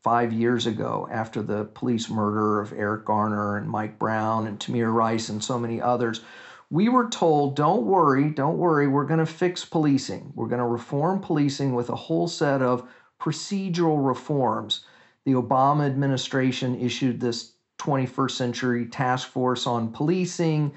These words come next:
that laid out all these great reforms. And in fact, Minneapolis was kind of a star. They, they adopted a huge number of these reforms.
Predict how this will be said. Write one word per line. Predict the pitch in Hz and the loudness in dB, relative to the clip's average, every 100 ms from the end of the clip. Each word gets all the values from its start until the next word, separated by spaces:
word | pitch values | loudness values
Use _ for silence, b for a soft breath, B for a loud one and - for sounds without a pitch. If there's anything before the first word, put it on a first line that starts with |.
| B B B 147 | B B B 0
that | 139 131 - | 2 2 0
laid | 143 147 165 165 | 2 4 6 6
out | 127 123 | 4 4
all | 143 165 180 180 | 4 4 4 4
these | 165 156 - | 4 2 0
great | 147 143 143 | 0 2 2
reforms. | 143 - 156 131 110 120 | -2 -2 -2 0 0 -2
And | 127 | -2
in | |
fact, | 127 139 127 | 0 -2 0
Minneapolis | 147 170 180 143 165 123 120 - | 0 2 2 2 2 2 0 0
was | 120 | -6
kind | - 131 | -2 -2
of | 117 | -2
a | 117 | -4
star. | - 156 147 131 110 | -4 0 4 4 4
They, | 110 120 131 | 2 2 0
they | 120 127 | 0 0
adopted | 120 123 123 139 120 110 | 0 2 2 2 0 -4
a | |
huge | 107 - 180 180 151 | -4 -2 0 0 0
number | 143 135 127 | 0 0 0
of | 113 - | 0 -2
these | 107 104 | -4 -4
reforms. | 104 - 101 101 - | -8 -8 -6 -6 -8